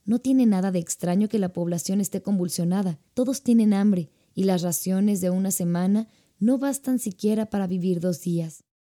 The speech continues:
Excepto en cuanto al sucedáneo de café. Ante las perspectivas del desembarco,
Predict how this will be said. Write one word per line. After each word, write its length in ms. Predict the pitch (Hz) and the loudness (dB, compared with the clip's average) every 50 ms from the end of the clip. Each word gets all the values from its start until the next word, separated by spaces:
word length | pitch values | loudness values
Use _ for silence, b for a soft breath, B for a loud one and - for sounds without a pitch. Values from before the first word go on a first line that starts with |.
| _ _ _ _ _ - | _ _ _ _ _ -6
Excepto 500 | 180 - - - 202 185 - _ - 196 | -4 -4 -2 -2 -2 -4 -4 _ -2 0
en 120 | 190 185 | 0 0
cuanto 260 | - 190 185 180 - | 0 -2 -2 -2 -2
al 80 | 175 165 | -4 -4
sucedáneo 580 | - 185 - - 185 165 185 202 220 240 240 | -4 -6 -4 -4 -4 -2 0 0 2 2 2
de 120 | 214 220 202 | 0 -2 -2
café. 440 | - 196 - - 180 165 156 147 - _ _ _ _ | -4 -6 -4 -2 -4 -4 -4 -6 -12 _ _ _ _
Ante 280 | - 175 180 175 - 180 | -4 -2 -2 0 0 0
las 180 | 170 165 - - | 0 0 -2 -6
perspectivas 720 | 170 160 - - 170 165 - - 190 190 185 196 190 170 | -8 -8 -6 -6 -6 -6 -4 -4 -4 -2 -2 -2 -2 -2
del 120 | 180 175 | -2 -2
desembarco, 720 | 175 175 - - 175 175 170 175 180 180 180 - - 220 | -2 -2 -2 -2 -2 0 0 0 0 -2 -2 -4 -6 -8